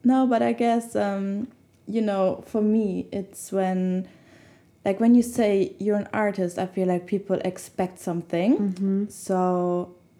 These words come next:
Speaker 1: I always, or not always, but sometimes I'm afraid that I can't meet that expectation. Um, and I mean, I mean, even if I don't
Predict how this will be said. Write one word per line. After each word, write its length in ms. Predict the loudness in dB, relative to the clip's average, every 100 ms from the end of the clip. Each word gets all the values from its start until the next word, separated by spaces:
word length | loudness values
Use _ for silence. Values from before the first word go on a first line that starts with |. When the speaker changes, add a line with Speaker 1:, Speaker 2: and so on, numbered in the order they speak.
| _ _ _ -4
Speaker 1:
I 260 | 0 0
always, 760 | 2 2 4 4 2 -2 -12 -18 -20 -20 _
or 120 | -4 -2
not 200 | -2 -2
always, 320 | -2 -2 -4
but 200 | -10 -8
sometimes 680 | -4 -4 -4 -4 -4 -4 -6
I'm 140 | -4
afraid 320 | -4 -6 -6 -6
that 120 | -8
I 80 | -10
can't 340 | -6 -6 -2
meet 500 | -2 0 2 2 -2
that 180 | -6 -6
expectation. 1160 | -6 -10 -14 -12 -6 -2 -2 -2 0 2 2 -2 -12 -20 -20 -20 -20 -20 _ _ -2
Um, 760 | 0 2 2 2 0 0 -4 -8 _
and 200 | 0 4
I 80 | 6
mean, 580 | 6 8 8 6 4 -6 -20 _ _ _ -20 -20 _ -4
I 100 | 2
mean, 140 | 2 4
even 260 | 4 6 4
if 200 | 4 2
I 100 | 0
don't 720 | 2 4 6 6 4 0